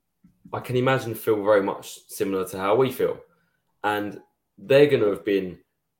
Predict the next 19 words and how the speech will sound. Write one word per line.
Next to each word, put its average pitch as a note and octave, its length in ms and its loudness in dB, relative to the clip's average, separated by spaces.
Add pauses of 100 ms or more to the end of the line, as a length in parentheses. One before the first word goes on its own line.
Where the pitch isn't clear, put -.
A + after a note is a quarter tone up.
(220)
excited, F#2 720 -2
nervous, F2+ 720 -6 (800)
and G#2 100 -8
gone G2+ 140 2
through A#2 160 2
all B2 120 2
the G#2+ 100 2
same G#2 300 0
emotions F#2+ 420 -4
that F2+ 80 -2
we A2+ 220 -2
have, - 340 -10 (560)
and G#2+ 160 -4
now A2 220 0
feel G2+ 340 0
flat F2 320 -4
as F2+ 80 -6
hell. F2+ 460 -2 (520)
And G2+ 400 -2